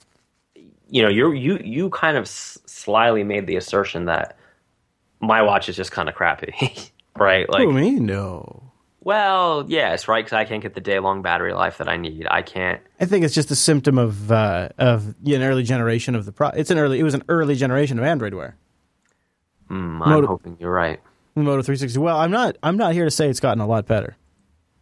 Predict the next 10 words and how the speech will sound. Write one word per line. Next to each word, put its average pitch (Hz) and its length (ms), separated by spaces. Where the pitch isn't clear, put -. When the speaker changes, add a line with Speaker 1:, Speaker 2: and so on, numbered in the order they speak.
Speaker 1:
Right, - 220
that's 117 200
the - 60
problem. - 220
I - 20
mean, 113 140
I'm 120 160
looking, 117 420
you - 80
know, 95 320